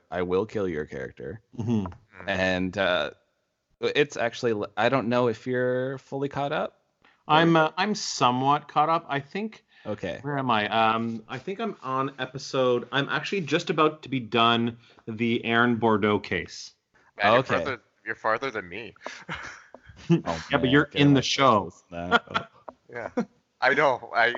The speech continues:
Speaker 3: I, I have, I have, like, this anxiety thing where I just, I can't
Speaker 2: Yeah, I'm on, uh,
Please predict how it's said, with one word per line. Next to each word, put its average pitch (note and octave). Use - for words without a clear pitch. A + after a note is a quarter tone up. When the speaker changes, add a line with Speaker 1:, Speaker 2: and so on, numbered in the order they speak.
Speaker 3:
I, B2
I A2+
have, A#2+
I -
have, A#2+
like, A#2
this G#2+
anxiety F2
thing E2
where E2
I -
just, -
I A2
can't F2
Speaker 2:
Yeah, A2
I'm G#2+
on, A#2+
uh, A2